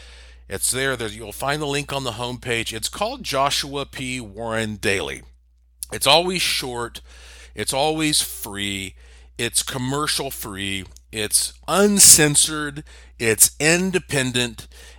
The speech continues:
And when you go there, you can subscribe through various means, different platforms, or you can just follow me on Twitter, and I hope you will, at Joshua P Warren, at Joshua P Warren, and I usually tweet when a new one is available. So,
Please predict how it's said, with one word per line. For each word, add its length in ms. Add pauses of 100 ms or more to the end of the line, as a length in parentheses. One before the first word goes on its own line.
(120)
And 580
when 240
you 80
go 220
there, 320
you 260
can 180
subscribe 760
through 220
various 600
means, 400
different 340
platforms, 880 (720)
or 500
you 120
can 160
just 180
follow 300
me 180
on 280
Twitter, 520
and 120
I 60
hope 220
you 120
will, 280
at 220
Joshua 520
P 180
Warren, 360
at 280
Joshua 520
P 220
Warren, 480
and 180
I 140
usually 920
tweet 400
when 200
a 60
new 200
one 120
is 140
available. 480
So, 400